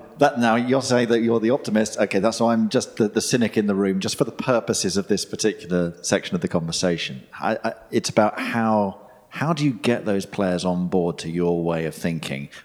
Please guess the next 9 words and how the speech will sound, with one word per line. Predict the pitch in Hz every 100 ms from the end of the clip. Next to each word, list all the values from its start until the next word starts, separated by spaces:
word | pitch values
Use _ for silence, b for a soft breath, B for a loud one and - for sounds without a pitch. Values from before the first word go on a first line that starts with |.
| -
when | 85 85 -
ultimately | 98 98 87 78 - 65 69 - B B _ _
it | 92
could | - 82
be | 82
seen | - 87 80
as | 76
being | 80 80
detrimental | 82 82 - 80 82 78 - 69 73